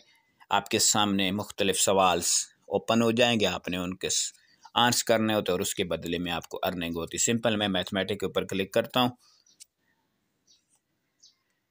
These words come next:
डियर व्यूअर, ये चेक कर सकते हैं आपके सामने कुछ इस तरह का इंटरफेस ओपन होगा। यहाँ से आपको लेवल मिल जाते हैं, ईजी, मीडियम, हार्ड,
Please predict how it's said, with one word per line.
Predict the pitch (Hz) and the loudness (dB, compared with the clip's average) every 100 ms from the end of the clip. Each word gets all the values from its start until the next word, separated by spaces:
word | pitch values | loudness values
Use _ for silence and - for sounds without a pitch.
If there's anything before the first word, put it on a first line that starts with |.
| _ _ _ _ | _ _ _ _
डियर | 120 120 | 2 4
व्यूअर, | 131 139 | 6 4
ये | 120 110 | 4 2
चेक | 107 110 | 2 2
कर | 127 123 | 2 2
सकते | 127 - 123 | 0 0 0
हैं | 120 120 _ _ _ _ _ _ _ _ - _ _ _ _ _ - | 0 -2 _ _ _ _ _ _ _ _ -20 _ _ _ _ _ -6
आपके | - - 101 | -6 -2 0
सामने | 117 110 113 | 2 2 2
कुछ | 110 107 | 0 0
इस | 117 - | 0 2
तरह | 101 | 0
का | 90 92 | 2 -2
इंटरफेस | 92 90 - 85 - - 92 | -2 -2 0 0 -2 -4 -2
ओपन | 90 - 69 | 0 -2 -4
होगा। | 69 67 - - - - _ | -4 -8 -14 -20 -20 -20 _
यहाँ | 101 110 113 | 0 2 4
से | - | 4
आपको | 110 101 - 95 87 _ _ - | 4 2 2 -2 -2 _ _ -12
लेवल | 101 107 120 131 | -2 2 4 6
मिल | 127 123 | 6 6
जाते | 117 113 110 | 4 2 0
हैं, | - | 2
ईजी, | 113 113 113 104 | 2 4 2 2
मीडियम, | 104 104 107 110 95 | 0 0 0 0 0
हार्ड, | - 98 101 | 2 2 2